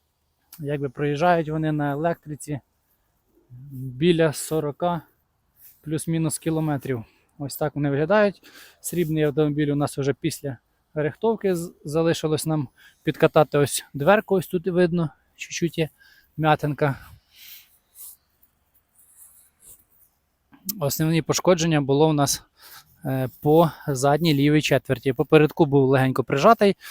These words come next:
замінили бампер, е, радіатор і капот. І одна фара передня ліва. Все в нас по оригіналу, тому зазорчики всі відповідно теж відмінної якості.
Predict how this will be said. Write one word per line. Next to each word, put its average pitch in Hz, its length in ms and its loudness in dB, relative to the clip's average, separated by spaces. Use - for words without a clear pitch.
замінили 143 560 0
бампер, 190 520 0
е, 139 220 0
радіатор 165 600 2
і 175 120 -4
капот. 131 500 -2
І 156 60 -2
одна 151 220 0
фара 135 380 -4
передня 143 340 -2
ліва. 120 340 -8
Все - 220 2
в 160 40 2
нас 143 160 -2
по - 140 -2
оригіналу, 151 720 0
тому 151 220 -4
зазорчики 165 540 -4
всі 160 200 -6
відповідно 147 600 -4
теж - 380 -4
відмінної 151 640 0
якості. 127 560 -2